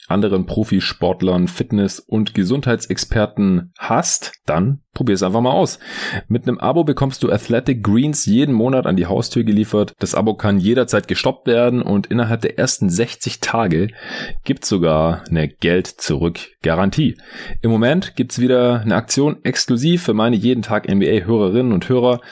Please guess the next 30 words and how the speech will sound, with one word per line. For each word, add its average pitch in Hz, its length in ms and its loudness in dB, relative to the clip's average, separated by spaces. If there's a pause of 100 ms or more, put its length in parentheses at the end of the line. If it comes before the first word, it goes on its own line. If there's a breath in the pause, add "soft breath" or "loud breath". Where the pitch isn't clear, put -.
(160 loud breath)
Auf - 280 -2
athleticgreens 101 800 0
punkt 107 240 -2
com 104 180 0
slash 87 460 -2
jeden 98 180 2
tag 85 180 -2
N 90 100 0
B 80 80 2
A 87 60 2
erhältst 90 580 -2
du 170 360 2 (100)
kostenlos 131 880 0
einen 92 160 2
Jahresvorrat 107 800 0
an 87 180 2
Vitamin 104 640 0
D 110 300 2
drei 104 520 0
und 156 220 2
fünf - 600 -2
Travel 110 320 0
Packs. - 720 -2
Das - 140 -4
sind 85 120 0
so 78 480 0
praktische 90 760 0 (200)
Tagesportionen 87 1300 -2
für - 100 -4
unterwegs 82 600 -2